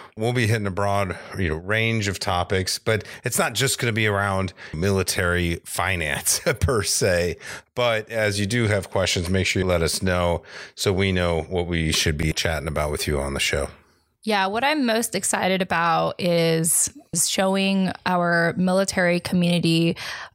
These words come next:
Speaker 2: just as how unpredictable the military life can be. I'm excited to show people that there are financial solutions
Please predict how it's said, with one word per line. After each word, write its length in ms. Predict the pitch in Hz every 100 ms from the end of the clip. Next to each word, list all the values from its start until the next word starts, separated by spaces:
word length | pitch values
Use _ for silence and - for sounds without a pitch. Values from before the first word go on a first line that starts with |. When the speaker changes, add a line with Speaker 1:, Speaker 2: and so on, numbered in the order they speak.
| - -
Speaker 2:
just 160 | 208
as 140 | 233 -
how 300 | 185 180 175
unpredictable 800 | 185 190 185 175 - 170 165 165
the 60 |
military 500 | 175 170 170 - 170
life 260 | 170 165 170
can 200 | 175 170
be. 380 | 165 170 202 214 - - - - - _ 214
I'm 140 | 240
excited 460 | 240 202 196 190 185
to 560 | - 185 180 175 170 - -
show 340 | - 214 196 190
people 680 | 190 - 165 160 160 180 -
that 680 | 170 175 165 170 - - - - - - _
there 300 | 180 202 196
are 560 | - 180 180 175 180 - -
financial 500 | - 190 185 196 185
solutions 800 | - 175 175 175 165 170 170